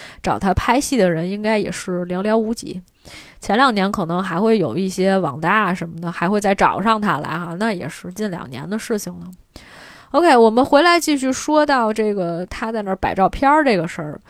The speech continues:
其实呢，在这个时候呢，就引入了几方的关系，我就不把这个剧情说的那么的明了哈，就他这个邻居啊，有这么几拨人，其中一拨人呢是梅姨，也就是鲍起静饰演的这个老太太，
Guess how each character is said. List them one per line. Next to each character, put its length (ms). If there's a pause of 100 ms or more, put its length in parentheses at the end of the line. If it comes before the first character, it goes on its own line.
(300)
其 340
实 200
呢， 120
在 140
这 200
个 140
时 220
候 180
呢， 160
就 300
引 240
入 320
了 200
几 240
方 300
的 300
关 340
系， 320
我 140
就 120
不 140
把 220
这 100
个 100
剧 240
情 240
说 300
的 140
那 180
么 160
的 180
明 300
了 140
哈， 420
就 240 (500)
他 240
这 80
个 140
邻 320
居 140
啊， 180
有 180
这 100
么 80
几 140
拨 180
人， 460 (400)
其 220
中 180
一 80
拨 240
人 260
呢 160
是 300
梅 300
姨， 440
也 140
就 160
是 100
鲍 220
起 160
静 240
饰 240
演 160
的 100
这 160
个 120
老 160
太 280
太， 160